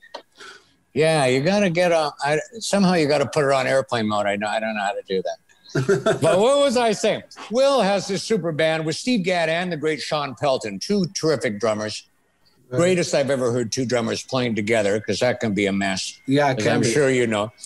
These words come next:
Speaker 2: Yeah,
Speaker 1: And
Speaker 2: if
Speaker 1: this
Speaker 2: the
Speaker 1: one year, it
Speaker 2: if
Speaker 1: was
Speaker 2: the kick
Speaker 1: taken.
Speaker 2: drums are out of sync, it sounds like hell.
Speaker 1: But these two guys were listening to each other. They weren't duplicating each other, and it was really terrific. And that Asia was, yeah,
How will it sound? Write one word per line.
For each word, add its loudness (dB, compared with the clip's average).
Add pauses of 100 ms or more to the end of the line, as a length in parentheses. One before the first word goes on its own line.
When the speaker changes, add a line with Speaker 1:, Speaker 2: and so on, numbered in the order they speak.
Speaker 2:
Yeah, 2
Speaker 1:
And 4
Speaker 2:
if 4
Speaker 1:
this 2
Speaker 2:
the 2
Speaker 1:
one 4
year, 4 (160)
it -2
Speaker 2:
if 2
Speaker 1:
was 2
Speaker 2:
the 2
kick -8
Speaker 1:
taken. 2
Speaker 2:
drums 2
are 4
out 4
of 2
sync, 2
it 0
sounds 2
like 2
hell. 2 (760)
Speaker 1:
But 2
these 2
two 2
guys 0 (360)
were 0
listening 0
to -4
each -4
other. -4 (500)
They 2
weren't 0
duplicating 0
each -6
other, 0
and 0
it -2
was -2
really 2
terrific. 0
And 0
that 0
Asia 2
was, 0
yeah, 0